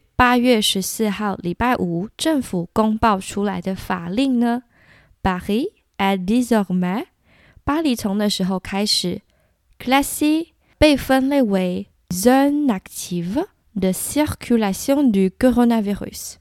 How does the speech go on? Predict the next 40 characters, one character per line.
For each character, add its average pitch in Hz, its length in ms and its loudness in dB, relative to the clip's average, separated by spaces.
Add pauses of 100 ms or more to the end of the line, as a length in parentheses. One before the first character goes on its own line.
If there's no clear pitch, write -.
(580)
Circulation 285 1040 0
指 208 160 -4
的 180 140 -2
是 240 280 0 (180)
流 175 420 -2
通， 214 360 -2 (480)
所 - 220 0
以 226 180 0 (240)
巴 277 160 2
黎 311 140 2
从 202 240 -2
那 220 100 2
时 196 140 0
候 190 160 -2
开 226 300 -4
始 185 260 -2
呢， 180 260 -4 (280)
已 180 180 2
经 254 340 0
列 277 240 2
在 220 240 0
这 208 220 -2
个， - 320 -4 (340)
呃， 175 220 -8
新 262 340 -2
冠 240 240 0
病 226 240 0
毒 190 280 -2
流 180 320 0
通 240 320 -2
活 180 340 -2
跃 220 240 2
的 185 300 -2
区 - 400 -2
域 262 100 2
的 190 140 -4
名 175 240 -6
单 196 200 -6
里 202 200 -6
面。 202 240 -2